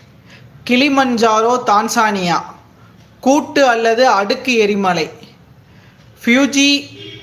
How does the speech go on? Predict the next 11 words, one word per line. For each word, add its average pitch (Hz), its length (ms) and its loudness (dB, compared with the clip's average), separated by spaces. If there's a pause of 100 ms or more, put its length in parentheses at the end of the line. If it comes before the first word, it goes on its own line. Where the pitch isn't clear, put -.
(280)
ஜப்பான். 190 760 -2 (300)
கேடய 262 520 2
எரிமலை, 208 760 0 (520)
மோனோலாவா 226 720 2 (140)
ஹவாய். 180 360 0 (1500)
ஆப்ஷன் 202 640 -2
ஏ, 190 340 -2 (200)
பி 220 220 0
டி 220 280 -2
ஏ 175 140 -2
சி. 170 260 -10